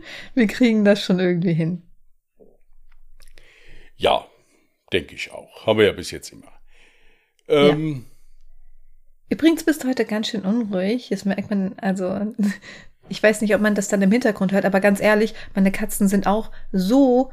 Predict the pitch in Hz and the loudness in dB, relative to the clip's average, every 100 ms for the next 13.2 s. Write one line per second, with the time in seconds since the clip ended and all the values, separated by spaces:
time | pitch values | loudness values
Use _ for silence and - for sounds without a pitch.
0 | - 214 214 240 262 - - 175 180 196 | -8 -4 -2 -2 -4 -8 -2 0 2 0
1 | 185 - 226 240 - 202 214 208 196 196 | -2 -2 -2 -2 -2 -2 -4 -2 -2 0
2 | 190 185 202 233 190 185 202 - 208 196 | 0 0 0 -2 -4 -4 -6 -6 -6 -6
3 | - 220 - 208 226 208 - - 208 220 | -4 -4 -4 -4 -4 -6 -14 -2 -2 -2
4 | - 185 180 196 220 196 - - - 185 | -6 -6 -2 0 0 0 -2 -6 -4 -4
5 | - 185 - - 185 185 185 185 - 185 | -4 -8 -6 -4 -2 -2 -4 -6 -8 -12
6 | 170 - 170 170 185 - - - - - | -12 -12 -12 -12 -14 -18 -20 -20 -18 0
7 | 120 139 123 120 131 139 131 131 139 123 | 2 4 2 2 2 -2 -4 -4 -2 -2
8 | 127 110 131 - 123 92 - 101 90 85 | -4 -6 -8 -6 -6 -6 -6 -6 -6 -14
9 | 90 87 - 104 85 85 85 82 82 - | -16 -14 -10 -8 -8 -8 -10 -10 -8 -2
10 | 87 85 90 _ - 95 - 104 98 104 | -2 -2 -8 _ -14 -12 -8 -8 -6 -6
11 | 101 92 101 101 104 95 95 - 98 104 | -4 -2 -2 -4 -8 -12 -12 -10 -6 -6
12 | 92 107 98 92 92 - 92 87 98 87 | -6 -6 -6 -6 -10 -12 -10 -6 -6 -6
13 | 87 | -12